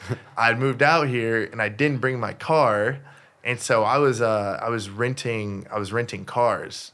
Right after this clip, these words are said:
Speaker 2: for the
Speaker 1: Yeah.
Speaker 2: first, like, month, like, every day, like, spending, like, forty, fifty bucks a day to rent a car,
Speaker 1: Psh.
Speaker 2: drive to Bel Air, go back. And so I was, like,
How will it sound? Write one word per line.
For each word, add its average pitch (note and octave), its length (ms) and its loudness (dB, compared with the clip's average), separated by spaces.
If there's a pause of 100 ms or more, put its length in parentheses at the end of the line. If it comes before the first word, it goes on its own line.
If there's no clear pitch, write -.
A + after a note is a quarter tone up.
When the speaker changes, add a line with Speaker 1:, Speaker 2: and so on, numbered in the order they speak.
Speaker 2:
for D#2+ 120 -14
the G#2 80 0
Speaker 1:
Yeah. D2+ 140 -2
Speaker 2:
first, D#3+ 280 0
like, - 180 -8
month, G#2 360 0 (120)
like, G2 220 -8
every G#2+ 240 0
day, G#2 420 0
like, F2+ 160 -12
spending, A2+ 280 -4
like, F2+ 160 -10
forty, A#2 300 -2
fifty A2+ 300 -6
bucks G2+ 240 -4
a G#2 60 -8
day G#2+ 180 0
to G2+ 80 -4
rent A2 200 -2
a G2+ 40 -6
car, G2+ 420 -2
Speaker 1:
Psh. - 440 -10 (140)
Speaker 2:
drive A2+ 340 2
to A#2+ 120 -4
Bel A2 260 2
Air, G#2 280 2
go A2 220 0
back. G2+ 280 0
And G#2 120 -8
so - 80 -2
I B2+ 60 4
was, B2 120 0
like, F#2 200 -8